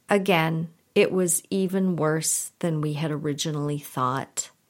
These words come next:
There was no amount of lipstick in the world that could clean this pig up. The rooms were not well laid out. The kitchen was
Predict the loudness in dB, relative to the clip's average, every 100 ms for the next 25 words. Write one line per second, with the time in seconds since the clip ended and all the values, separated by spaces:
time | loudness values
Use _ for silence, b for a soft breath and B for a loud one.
0 | _ _ _ _ 4 6 6 4 4 4
1 | 6 6 6 4 4 2 0 -2 -4 0
2 | 0 0 0 0 0 -2 -2 0 0 -2
3 | 2 6 6 6 2 -6 -6 -4 -2 -4
4 | -6 -8 -4 0 0 0 0 -2 -4 -6
5 | -2 0 0 -2 -4 -12 b b b b
6 | b _ 4 8 8 8 4 4 4 4
7 | 2 2 2 0 -2 -2 -2 -4 -4 -6
8 | -6 -8 -12 B B B -4 -2 0 2
9 | 4 2 2 2 0 -2